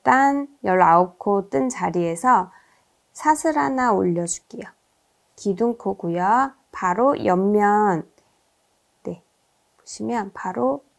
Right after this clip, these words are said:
옆면 구멍으로 가서 짧은뜨기 한 코를 떠주세요. 이게 첫 코가 되는 거예요. 첫 코에 마커링으로 표시 한번 해줄게요.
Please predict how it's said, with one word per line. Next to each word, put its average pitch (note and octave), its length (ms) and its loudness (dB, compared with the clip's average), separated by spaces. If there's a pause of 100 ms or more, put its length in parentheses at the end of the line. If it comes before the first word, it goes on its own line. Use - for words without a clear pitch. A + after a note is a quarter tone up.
(180)
옆면 A3+ 600 -4
구멍으로 G#3 600 0
가서 B3+ 420 -6 (640)
짧은뜨기 C#4 920 -4 (420)
한 B3+ 220 -10
코를 A3 360 -8
떠주세요. B3 480 -8 (1500)
이게 C4+ 540 -4
첫 - 260 -10
코가 D#4+ 320 -2
되는 F3+ 320 -4
거예요. F3+ 440 -12 (2000)
첫 C#4+ 260 -8
코에 D4+ 540 -6 (280)
마커링으로 G3 600 -6
표시 D4 340 -10
한번 A3+ 320 -4
해줄게요. G#3+ 840 -4